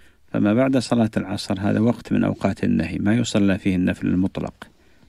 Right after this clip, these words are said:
لكن تقضى فيه الصلوات المفروضات وكذلك السنن الرواتب. أما قبل العصر فلا توجد سنة راتبة، لكن ورد حديث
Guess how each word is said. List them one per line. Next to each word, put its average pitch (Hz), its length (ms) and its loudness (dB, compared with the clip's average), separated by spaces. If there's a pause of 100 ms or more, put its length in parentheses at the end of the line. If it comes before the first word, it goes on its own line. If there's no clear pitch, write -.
لكن - 280 -4
تقضى 98 380 0
فيه 92 160 0
الصلوات 90 580 -2
المفروضات 98 720 -2
وكذلك 101 840 0 (480)
السنن 104 480 0
الرواتب. - 420 -6 (120)
أما 156 240 4
قبل 135 320 2
العصر 101 520 0 (540)
فلا 156 220 4
توجد 123 260 2
سنة 104 420 0
راتبة، 87 440 -8 (200)
لكن 104 300 -2
ورد 139 280 4
حديث 85 500 0